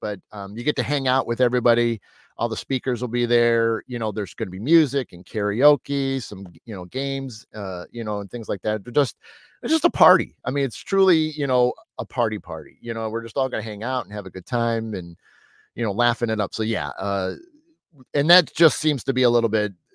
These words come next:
easier because we can really spread out in our banquet hall, and, and so nobody's really on top of it. You know, it, not that, you know, it's a big deal, but, uh, it just works out. You know, I mean, granted, you know, I, I would, uh,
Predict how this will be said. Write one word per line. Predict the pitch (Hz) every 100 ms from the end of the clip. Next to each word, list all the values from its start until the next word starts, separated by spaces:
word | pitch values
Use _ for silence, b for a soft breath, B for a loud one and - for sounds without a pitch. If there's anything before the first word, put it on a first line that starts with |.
| - -
easier | 165 160 135 143 139
because | 127 120 120 -
we | 113 139
can | 127
really | 123 120
spread | - - 117 110
out | 117 120 110
in | 107
our | 104
banquet | 110 113 113 98
hall, | 113 113 113
and, | 104 98 95 -
and | 101 95
so | - 104
nobody's | 107 113 107 92
really | 104 98
on | 85
top | 82 123 131
of | 117
it. | 117 117
You | 120 120
know, | 110
it, | 147 - b b _ _
not | - 233
that, | - 165 -
you | 156
know, | 135 127
it's | 113
a | 113
big | 95 98
deal, | 90 113 104
but, | 95 95 -
uh, | 104 -
it | 143
just | 151 -
works | 123 107 95
out. | 90 95 95 104
You | 104
know, |
I | 107
mean, | 120 107 _
granted, | 147 156 151 135 _ _ _ _ _ _ _ _ - -
you | 139 131
know, | 117 87
I, | 123 131 131
I | 120
would, | 117 117 95
uh, | 95